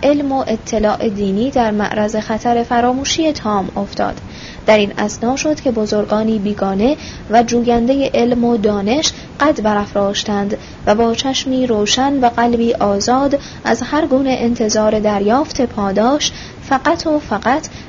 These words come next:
به سودای دانستن و با شرافت علمی به پژوهش در این عرصه پرداختند. از آن پس باز هم نسخه‌های اوستا و پهلوی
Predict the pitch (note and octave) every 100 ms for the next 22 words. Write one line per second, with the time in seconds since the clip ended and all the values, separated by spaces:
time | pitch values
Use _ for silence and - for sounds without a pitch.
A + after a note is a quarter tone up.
0 | - A3 A3+ B3 A#3 B3+ D4 C#4+ B3 G#3+
1 | G#3 G3 G#3 - A#3 C4+ C#4+ - - -
2 | G#3+ A3+ G#3 G#3+ G#3+ A3+ G#3+ G#3 A3+ A3+
3 | A#3+ - G#3 G#3 G#3+ C#4 E4+ - - -
4 | C#4 F4+ D4 A3 G#3+ G#3+ B3 C4 G#3 G#3+
5 | D4+ - B3+ B3+ - A#3+ A#3 A#3+ G3+ F#3+
6 | G#3 A3+ - - G#3 - - - - -
7 | - - - - - - G3+ A3 F#3+ G3
8 | - D4 D#4 - A3+ C#4 C#4+ D4 B3+ A3
9 | A3 A#3 A#3 A#3+ A#3 - G3+ G3 - A#3+
10 | C#4 - - - A#3+ - G#3 G#3+ G3 A3
11 | C4